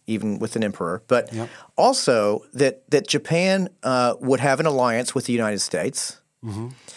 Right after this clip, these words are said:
Speaker 1: and, um, that, that Japan would be this bulwark, and that Japan would be, um,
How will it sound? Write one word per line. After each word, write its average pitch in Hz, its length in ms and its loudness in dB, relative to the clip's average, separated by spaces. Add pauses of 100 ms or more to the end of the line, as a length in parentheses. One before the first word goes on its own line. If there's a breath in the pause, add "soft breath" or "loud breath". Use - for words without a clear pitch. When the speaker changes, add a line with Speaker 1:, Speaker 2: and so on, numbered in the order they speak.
(360 loud breath)
Speaker 1:
and, 135 400 2
um, 139 460 2 (320)
that, 151 220 4
that 160 160 4
Japan 175 320 2
would 175 120 2
be 175 120 4
this 165 160 -2
bulwark, 98 680 -2 (200)
and 131 120 -4
that 139 100 4
Japan 165 340 0
would 160 140 -2
be, 147 380 0
um, 127 440 0